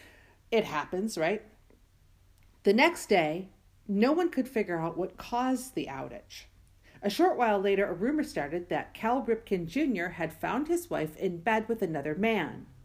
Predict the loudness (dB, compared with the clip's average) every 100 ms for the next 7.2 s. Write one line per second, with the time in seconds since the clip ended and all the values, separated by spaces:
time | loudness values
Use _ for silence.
0 | -20 -20 -20 -18 -2 2 4 2 0 2
1 | 2 2 0 -4 -8 -12 -20 -20 -20 -20
2 | -4 0 2 0 -4 -6 -4 -6 -2 -2
3 | -2 -8 -12 -14 -20 -20 -20 _ -20 -20
4 | _ _ _ -20 -14 2 2 4 2 4
5 | 4 2 2 4 2 2 0 0 0 -2
6 | -2 -2 0 -2 -4 -4 0 0 0 -4
7 | -4 -4